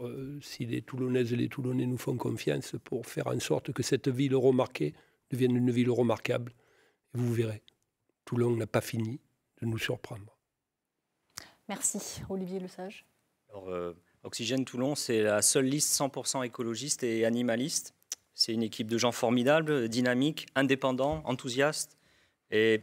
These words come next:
Speaker 3: nous en avons marre d'être trompés par les, par les grands partis, donc on est allé au-delà du clivage, euh, droite-gauche. Et on parle, on traite les problèmes locaux toulonnais.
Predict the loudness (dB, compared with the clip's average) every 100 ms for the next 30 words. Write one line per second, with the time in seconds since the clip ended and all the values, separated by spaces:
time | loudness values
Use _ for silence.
0 | 0 2 4 6 6 6 6 4 0 0
1 | 2 4 6 6 6 6 4 6 4 4
2 | 2 2 -2 -4 -2 -4 -2 2 4 6
3 | 6 6 6 4 0 -2 2 2 4 4
4 | 4 4 4 4 2 -2 -12 _ -20 -20
5 | -20 _ _ 2 6 6 4 2 2 6
6 | 6 6 4 4 2 2 2 4 4 4
7 | 2 0 0 2 4 2